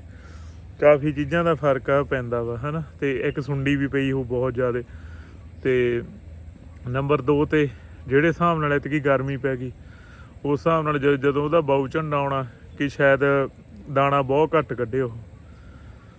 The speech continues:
ਪੱਕਾ ਨਹੀਂ ਕਹਿ ਸਕਦੇ ਵੀ ਦਾਣਾ ਬਹੁਤ ਘੱਟ ਕੱਢੂਗੀ ਉਹ। ਤੇ ਤਾਂ ਹੀ ਤਾਂ ਵੀਰੇ ਕੋਈ ਆਪਣੇ ਰਿਕਮੈਂਡਡ ਮੱਕੀ ਹੈ ਹੀ ਨਹੀਂ ਵੀਰੇ, ਵੀ ਆਪਣੇ ਜਿਹੜੀ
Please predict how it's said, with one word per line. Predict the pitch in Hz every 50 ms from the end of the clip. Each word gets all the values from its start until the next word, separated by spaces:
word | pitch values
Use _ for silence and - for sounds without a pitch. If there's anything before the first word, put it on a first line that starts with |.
| - - - - - - - - - - - -
ਪੱਕਾ | 135 127 - - 151 151
ਨਹੀਂ | 151 147
ਕਹਿ | 143 143 156 143
ਸਕਦੇ | 156 156 147 135 160 180 196 185 147 - - - - 143
ਵੀ | 139 147
ਦਾਣਾ | 135 139 139 143 143 147 147
ਬਹੁਤ | 131 139 147 165 160 160 143 156
ਘੱਟ | 139 - 123
ਕੱਢੂਗੀ | 113 120 110 110 127 131 127 135
ਉਹ। | 131 120 120 127 123 117 - - - - - - -
ਤੇ | 131 131 131 135 123
ਤਾਂ | - 147 151 151
ਹੀ | 160 170
ਤਾਂ | 156 170 160
ਵੀਰੇ | 160 170 175 170
ਕੋਈ | 160 170 170 170 170
ਆਪਣੇ | 165 156 - 165 165 165 165 156 151 - - - - - - - - - - - - -
ਰਿਕਮੈਂਡਡ | 147 147 151 143 156 156 156 156 156 151 170 170
ਮੱਕੀ | 170 160 160 139 - - 175 175
ਹੈ | 165 160 151
ਹੀ | 147 151 156 160
ਨਹੀਂ | 156 156 143
ਵੀਰੇ, | 135 143 151 165
ਵੀ | 170 156 175
ਆਪਣੇ | 170 156 156 160 156 151 151 151
ਜਿਹੜੀ | 143 135 139 151 151 165 165 170 160 151 -